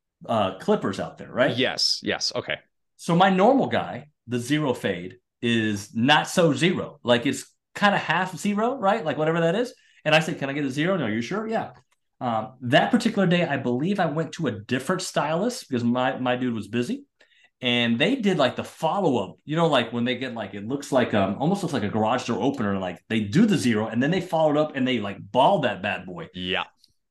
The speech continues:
Speaker 1: I feel like for, I'm forty-six, gonna be forty-seven, a forty-six-year-old man who did not, like, hasn't been in the sun, to have that much white is a problem. Like, it was su-, like, it looked like powder stunt double. It was not a good look. Um,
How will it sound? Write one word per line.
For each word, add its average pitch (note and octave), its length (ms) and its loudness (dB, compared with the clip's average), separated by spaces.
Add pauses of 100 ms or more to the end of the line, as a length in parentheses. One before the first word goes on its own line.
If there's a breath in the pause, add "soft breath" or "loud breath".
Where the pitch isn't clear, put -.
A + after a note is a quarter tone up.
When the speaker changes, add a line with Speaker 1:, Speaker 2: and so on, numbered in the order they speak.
(140)
Speaker 1:
I B3+ 240 -2
feel G#3 400 0
like E3 180 2
for, B2+ 720 0 (120)
I'm E3 140 2
forty-six, E3 720 -4
gonna B2 140 0
be A#2 80 0
forty-seven, G#2 500 -8
a G2+ 40 -16
forty-six-year-old G3+ 800 -4
man D3 460 -6
who C#3 160 4
did D#3 140 6
not, G#3 400 4
like, C#3+ 260 0 (140)
hasn't G#3+ 320 2
been G#3+ 100 6
in F#3+ 100 4
the C3 80 2
sun, F#3 500 0 (300 soft breath)
to A#2+ 80 0
have G#2 360 0
that E3 240 6
much G#3 200 2
white B2 540 0 (300)
is D3 140 0
a C3+ 40 2
problem. A2 520 0 (140)
Like, C3 200 2
it A3 60 4
was F#3 220 4
su-, - 300 -2
like, C3 300 0
it F3 100 -4
looked G3+ 140 0
like C#3 140 -2
powder D#3 280 -2
stunt C#3 320 -2
double. F2+ 340 -4
It C#3 60 -10
was D3+ 160 0
not F#3 180 2
a D3+ 40 0
good C3 200 -2
look. F2+ 240 -6 (480 loud breath)
Um, A2 300 -2